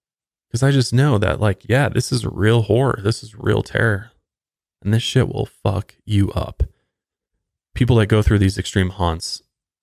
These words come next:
most of the time come out with some sort of P T S D. I mean, it is that real that you, you have so many moments of pure terror. Couldn't even imagine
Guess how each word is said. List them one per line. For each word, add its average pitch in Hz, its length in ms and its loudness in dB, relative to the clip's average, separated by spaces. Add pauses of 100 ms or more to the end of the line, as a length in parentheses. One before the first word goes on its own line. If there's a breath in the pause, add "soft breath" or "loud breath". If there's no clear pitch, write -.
(380)
most 107 460 0
of 113 100 2
the 110 80 2
time 92 360 0
come - 260 -6
out 95 160 -4
with 95 100 -6
some 92 380 -6 (280)
sort 87 220 -6
of 90 120 -12
P 92 140 -8
T - 160 -12
S - 140 -12
D. - 240 -18
I - 40 -10
mean, 90 320 -4 (1000)
it 120 80 2
is 107 200 2
that 98 300 0
real 92 480 -2 (600)
that 87 400 -6 (640)
you, 104 360 2
you 104 180 2
have 101 280 0
so - 180 -2
many 101 180 0
moments 95 380 -2
of 104 60 -16
pure 92 240 -2
terror. 107 440 -4 (800)
Couldn't 151 160 2
even 127 120 4
imagine - 480 -4